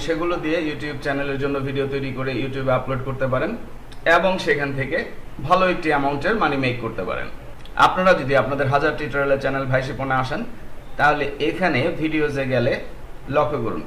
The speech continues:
কার্টুন ভিডিও তৈরি করুন এআই দিয়ে, A to Z, কিভাবে একটি সিনেমেটিক ভিডিও, অর্থাৎ আমি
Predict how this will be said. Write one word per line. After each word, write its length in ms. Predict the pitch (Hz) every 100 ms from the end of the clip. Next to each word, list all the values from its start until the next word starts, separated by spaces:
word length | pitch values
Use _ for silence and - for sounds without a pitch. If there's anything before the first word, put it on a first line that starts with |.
| -
কার্টুন 300 | 147 147 170 160
ভিডিও 200 | 160 160 156
তৈরি 180 | 156 151 143
করুন 200 | 156 185 170 139
এআই 160 | 123 98
দিয়ে, 140 | 85 - - - - - - 180
A 20 | 196 196 196
to 100 | 190 185 131
Z, 20 | 143 - - - - -
কিভাবে 300 | 160 175 165
একটি 140 | 160 156 156
সিনেমেটিক 440 | 156 151 139 143 127
ভিডিও, 240 | 147 139 143 - - - - -
অর্থাৎ 200 | 143 180
আমি 100 | 175